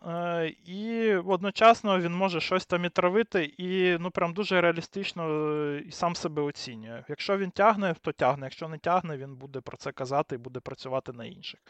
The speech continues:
І так само у серіалі, типа, мені, ну, мені там було смішно, як йому там, типа, жінка прислала то повідомлення, що, е, він вже там ганявся,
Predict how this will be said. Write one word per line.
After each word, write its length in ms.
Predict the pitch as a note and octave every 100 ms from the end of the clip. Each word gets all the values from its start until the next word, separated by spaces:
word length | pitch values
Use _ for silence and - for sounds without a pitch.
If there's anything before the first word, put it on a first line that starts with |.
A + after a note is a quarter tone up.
| - - -
І 80 | C#3
так 200 | D3 -
само 400 | D#3+ E3+ D#3 C#3 -
у 60 |
серіалі, 540 | - D#3+ C#3+ A#2 G#2+ -
типа, 380 | - - C3+
мені, 320 | C3 C3 C3+ C3+ D3
ну, 360 | E3 D3+ D3 C3+
мені 220 | C3+ C#3+
там 180 | C3 C3
було 180 | C3+ C3
смішно, 380 | - C3 - C#3
як 200 | A#2 B2+
йому 160 | B2+
там, 140 | - B2+
типа, 260 | B2+ A#2+
жінка 320 | C3 B2+ B2
прислала 520 | A#2+ B2 - C3 B2 A#2+
то 120 | -
повідомлення, 680 | - A#2+ A#2+ C3 B2 F2+ -
що, 240 | - - - - - - - - -
е, 360 | B2+ B2 B2
він 240 | B2 D3 C#3+
вже 160 | C#3+
там 200 | C#3+ C3+
ганявся, 520 | C3 D3 D3 C#3 C3+